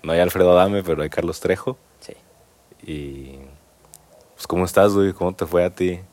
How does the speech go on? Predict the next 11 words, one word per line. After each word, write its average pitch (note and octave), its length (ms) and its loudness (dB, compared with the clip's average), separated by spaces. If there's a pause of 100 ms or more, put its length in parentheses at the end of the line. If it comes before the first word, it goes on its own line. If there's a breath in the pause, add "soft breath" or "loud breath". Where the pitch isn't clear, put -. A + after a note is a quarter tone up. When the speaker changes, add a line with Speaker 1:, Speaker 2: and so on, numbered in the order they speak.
(600)
Speaker 1:
la F2 140 -4
semana? E2 500 -6 (160)
Speaker 2:
Bien, E4 480 -4
todo F3 220 0
bien. D#3+ 400 -6 (180)
Speaker 1:
Sí. F2 180 -8 (120)
Speaker 2:
Todo, C3+ 580 -6 (800)
todo E3 140 4
tranquilo. D3 520 2
Speaker 1:
Tranquilón. F2 560 0
Speaker 2:
Simón. A#2+ 460 -4